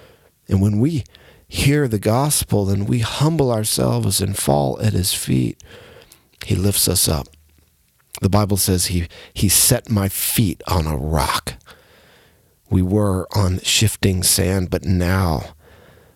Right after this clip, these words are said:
our feet are on a rock, and we're able to stand because of the work he's done for us. He says, "Is the Spirit earned and miracles worked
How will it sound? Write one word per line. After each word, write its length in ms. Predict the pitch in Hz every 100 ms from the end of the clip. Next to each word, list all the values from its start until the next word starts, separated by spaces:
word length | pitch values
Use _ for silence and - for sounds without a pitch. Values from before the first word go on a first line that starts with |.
| -
our 100 | -
feet 320 | - - 95 - -
are 220 | - -
on 400 | 87 78 78 85 - - -
a 60 |
rock, 640 | 65 78 95 - - - - - _ _ _ _ _ _
and 120 | 80 82
we're 100 | 71
able 280 | 90 87
to 180 | 78 -
stand 640 | - - 78 78 73 69 - - -
because 340 | - - 78
of 100 | 73
the 80 | 71
work 280 | 73 71 -
he's 260 | - 82 -
done 380 | 67 69 76 - _ _ -
for 220 | 69 65
us. 340 | 50 - - - _ _ _ _ _ _ _ _ _ -
He 80 | 98
says, 280 | 131 117
"Is 300 | 110 139 110
the 120 | - 107
Spirit 520 | - - 147 139 -
earned 440 | - 123 131 104 104
and 340 | 117 110 104
miracles 520 | 120 135 131 113 110
worked 640 | 98 101 117 139 98 - -